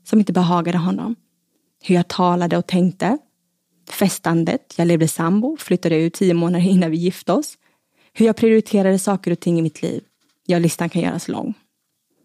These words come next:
Under den tiden skedde så mycket inom mig till det bättre. Och jag gick igenom en tid av förändring och mognad. Det var jag och Jesus till hundra procent.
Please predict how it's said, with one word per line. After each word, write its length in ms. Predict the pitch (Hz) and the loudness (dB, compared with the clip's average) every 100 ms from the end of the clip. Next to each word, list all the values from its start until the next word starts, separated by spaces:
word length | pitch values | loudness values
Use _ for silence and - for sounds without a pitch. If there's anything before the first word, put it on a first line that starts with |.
| _ _ - | _ _ 0
Under 180 | 220 226 | 2 4
den 220 | 277 277 | 4 4
tiden 420 | - 156 - 220 - | 2 -6 -6 -8 -8
skedde 260 | - 175 | -6 -4
så 320 | 180 - 254 254 | -4 -2 2 2
mycket 260 | 233 - | 2 -2
inom 340 | - 180 185 180 | -4 -2 -2 -4
mig 260 | 190 226 _ _ _ _ _ _ - | -8 -12 _ _ _ _ _ _ -2
till 140 | 185 | 0
det 100 | 160 | 0
bättre. 320 | 180 - - - _ _ _ _ _ _ _ _ _ - | -4 -6 -12 -20 _ _ _ _ _ _ _ _ _ 0
Och 120 | 180 | 2
jag 140 | 175 | 4
gick 180 | 175 175 | 2 0
igenom 380 | 170 170 175 170 | -2 -2 -2 -4
en 100 | 165 | -6
tid 220 | - 170 | -6 -4
av 80 | 165 | -4
förändring 720 | - 175 170 170 175 - 247 _ | -2 0 0 -2 -4 -6 -8 _
och 100 | - | 0
mognad. 560 | 196 175 156 - 208 - _ _ _ _ _ _ _ _ | 2 0 -2 -10 -14 -18 _ _ _ _ _ _ _ _
Det 120 | 196 | 0
var 180 | 254 208 | 4 4
jag 140 | 170 170 | 4 2
och 80 | |
Jesus 520 | 160 165 165 165 185 - | 0 -4 -6 -10 -12 -12
till 220 | 175 151 | -10 -8
hundra 500 | - 208 247 247 262 | -2 2 2 2 -2
procent. 640 | - 247 - - _ - | -4 -8 -10 -16 _ -20